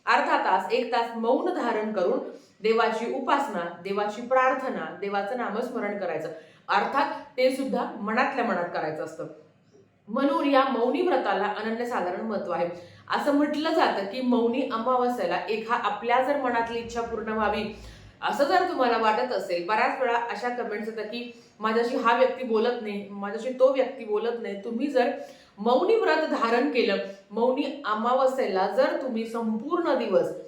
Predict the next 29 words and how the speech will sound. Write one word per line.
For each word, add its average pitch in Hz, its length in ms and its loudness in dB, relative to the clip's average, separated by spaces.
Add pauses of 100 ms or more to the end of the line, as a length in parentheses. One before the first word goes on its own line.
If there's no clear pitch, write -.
(320)
आता 262 540 2
जरी 247 160 2
ती 285 120 -4
संध्याकाळी 240 560 2
लागली 247 320 2
आहे 196 400 -2
तरी 247 220 -2
सुद्धा 240 420 0
एकोणतीस 262 460 0
तारखेला 233 340 -2
ती 240 60 -8
सूर्याने 240 400 -2
बघितलेली 226 480 -4
आहे, 214 220 -2
मग 226 120 -8
तुम्ही 240 180 -10
संपूर्ण 254 540 -4
दिवस, 240 240 -2 (400)
एकोणतीस 247 600 -2
तारखेचा 214 400 -2
संपूर्ण 226 520 -4
दिवस 233 200 0
जर 254 260 2
तुम्हाला 214 260 -2
मौन 202 280 0
धारण 285 440 2
करणं 226 260 0
शक्य 214 260 -6
असेल 214 240 -4